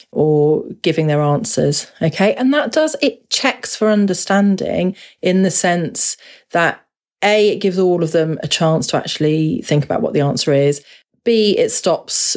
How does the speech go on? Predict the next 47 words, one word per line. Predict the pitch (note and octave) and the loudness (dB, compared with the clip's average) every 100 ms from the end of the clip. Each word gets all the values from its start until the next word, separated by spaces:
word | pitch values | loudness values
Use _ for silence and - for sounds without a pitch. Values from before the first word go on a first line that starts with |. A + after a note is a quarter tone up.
| - | -6
one | E3+ F3 D#3 | -2 0 0
person | D#3+ C#3+ D#3+ D#3+ | 0 -2 -2 -2
just | D#3 | -2
calling | - D#3+ D3+ D3+ | -2 0 2 2
out | D3+ D3 - - - | 2 0 -2 -6 -4
and | - D#3+ | 0 2
then | D#3 | 2
you | D#3 | 2
don't | D3+ | 0
know | G3 | 0
if | G#3+ | -2
the | D#3+ | 0
rest | C#3+ - | -4 -2
of | D3 | -4
the | |
class | D#3 C#3+ D3 | 0 0 0
has | D3 | 2
understood. | D3 C#3+ - D#3 D3+ D#3 - - - - _ - | 2 0 -2 0 2 0 -4 -20 -20 -20 _ -4
And | E3 | -2
C, | - - F3 D#3+ D#3+ E3+ D#3+ - - | 0 0 2 2 2 0 -2 -4 -4
it | F3 - _ - | -4 -4 _ -6
gives | F#3+ F3 E3 - | 0 0 0 0
more | F3 E3+ F3 F#3 F#3+ F#3+ | 2 2 4 2 2 0
students | - F#3 E3+ D3 | 0 -4 -2 -2
in | E3 | -2
the | |
class | D#3+ D#3 D3+ C#3 | 0 0 0 -2
the | - | -4
confidence | - - A3+ A3 - F3 E3 - | -6 -4 -2 -2 -2 0 0 -4
to | - D#3 | -6 -4
actually | D3+ - - E3 E3 D#3+ - _ _ _ - | -4 -4 -2 0 0 0 -4 _ _ _ -4
let | F3 F3 D#3+ E3+ | 0 2 0 0
you | E3 | 0
know | F3+ G3 | 2 2
their | F3+ D#3 | 2 0
answers, | D#3 D3+ - - D#3+ D#3 D3+ | 0 0 -2 -2 0 0 -2
and | - D#3+ | 0 0
you | D#3+ | 0
can | F3 | -2
check | E3+ - | -2 -4
for | - | -4
deeper | D#3 - E3+ - | -6 -2 -2 0
understanding | D#3 D3+ - D3 D3 D3+ D#3+ _ - | -2 -2 -2 0 2 2 0 _ -4
and | D3+ C#3+ | -2 0
broader | F#3 F#3+ A3+ G#3+ D3+ | 0 2 2 2 2
understanding | C#3 C#3 C#3 C#3+ C#3+ C3+ | 2 0 0 0 2 2
across | C3+ C3 - | 0 -4 -2